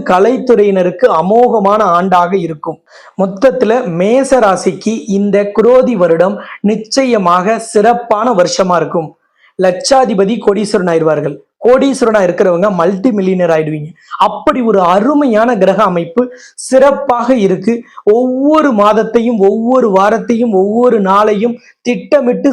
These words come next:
செயல்படுத்தக்கூடிய ஒவ்வொரு மேச ராசிக்காரர்களும் சுணங்காமல், கவலைப்படாமல், மன அழுத்தத்திற்கு ஆட்படாமல், மத்தவன் பேசுறத காது கொடுத்து கேட்டுக்கிட்டு நேரத்தை வீணடிக்காமல் இருக்கக்கூடிய அனைத்து மேச ராசிக்காரங்களும் இந்த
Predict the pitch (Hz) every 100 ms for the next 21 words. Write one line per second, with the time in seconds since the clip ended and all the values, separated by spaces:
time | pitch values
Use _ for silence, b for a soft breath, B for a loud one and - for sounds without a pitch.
0 | - 214 247 233 220 214 - 208 190 175
1 | 196 220 226 269 254 185 196 220 233 202
2 | 190 208 175 190 180 175 180 196 _ _
3 | _ _ - - 226 247 247 233 190 185
4 | 202 202 - 202 202 254 247 202 196 180
5 | 180 208 - 185 185 226 247 - 196 220
6 | 226 - 196 165 220 - 175 196 - 196
7 | 175 175 202 202 B - 202 202 247 220
8 | 208 240 254 247 208 196 220 226 202 208
9 | 185 220 220 202 190 208 190 226 233 240
10 | 202 190 233 214 190 214 202 226 233 B
11 | B 180 233 220 254 196 220 185 202 147
12 | 170 196 240 220 254 240 180 208 208 214
13 | 190 196 202 190 180 170 170 208 202 B
14 | B 196 240 240